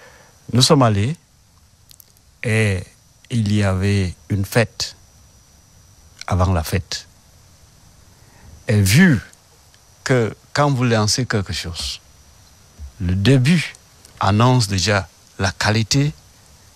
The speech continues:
de l'événement que vous attendez. Et c'est effectivement ce qui s'est passé dans toute l'étendue du territoire hier,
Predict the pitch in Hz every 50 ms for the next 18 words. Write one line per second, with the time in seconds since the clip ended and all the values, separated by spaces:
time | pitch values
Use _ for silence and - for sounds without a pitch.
0 | _ _ - 95 95 92 92 90 85 92 87 87 92 104 104 101 98 - - -
1 | _ _ - - - - - - - - _ _ _ - - - 107 92 95 92
2 | 82 80 - - 78 78 78 82 78 - - - - - - _ - - - -
3 | - - - - - - 123 113 98 - - - - 123 117 - - 113 113 117
4 | 120 120 131 143 151 135 - - - - - - - 127 113 - 90 - - 95
5 | 87 - - 113 127 165 160 _ _ _ _ _ _ _ _ _ _ _ - -
6 | _ _ _ _ _ _ _ _ _ - 92 87 82 92 92 90 - - - -
7 | - - 107 101 92 - - 92 90 92 90 90 107 101 101 101 - _ _ _
8 | _ - 90 82 - - 82 80 80 82 - - 98 95 92 92 90 95 - _
9 | _ - - 90 87 87 92 101 139